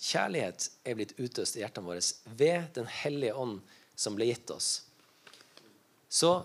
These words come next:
Den hellige ånd har flyttet inn her. Den hellige ånd bor her inne nå, i våre hjerter. Gud har tatt bolig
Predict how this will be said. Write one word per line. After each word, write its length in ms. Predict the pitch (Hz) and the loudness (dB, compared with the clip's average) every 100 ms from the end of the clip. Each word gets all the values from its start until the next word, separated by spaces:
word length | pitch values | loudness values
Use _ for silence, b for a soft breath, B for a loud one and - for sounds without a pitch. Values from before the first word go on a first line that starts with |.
| 165 | 0
Den 140 | 156 | 0
hellige 420 | - 190 190 180 | 2 0 2 2
ånd 300 | - 196 110 90 - _ _ _ _ - - | 4 4 2 -4 -12 _ _ _ _ -20 -2
har 80 | 131 | 0
flyttet 400 | - 127 - 110 | 0 0 2 2
inn 140 | 95 85 - _ _ _ _ _ _ _ - | 0 -8 -16 _ _ _ _ _ _ _ -6
her. 240 | 104 90 - _ _ b b b b _ - | -6 -6 -16 _ _ b b b b _ 0
Den 260 | 151 185 190 - - | 2 0 -4 -6 -2
hellige 300 | 151 156 123 | 0 0 0
ånd 240 | 127 104 - _ b b _ - | 0 -4 -10 _ b b _ -6
bor 200 | 170 104 | -2 0
her 300 | 117 120 101 | 0 -2 -2
inne 180 | 107 | -4
nå, 140 | 92 80 - _ _ _ _ _ - - _ _ - | -6 -10 -14 _ _ _ _ _ -20 -20 _ _ -8
i 220 | 147 123 104 | -4 -4 -4
våre 220 | 110 113 113 | -2 0 0
hjerter. 380 | 120 113 104 85 - b b b b b | 0 -2 -6 -8 -14 b b b b b
Gud 300 | - 190 175 131 | -2 0 0 0
har 100 | 127 | 2
tatt 220 | 127 107 | 0 0
bolig 400 | - 143 139 101 | 0 0 2 0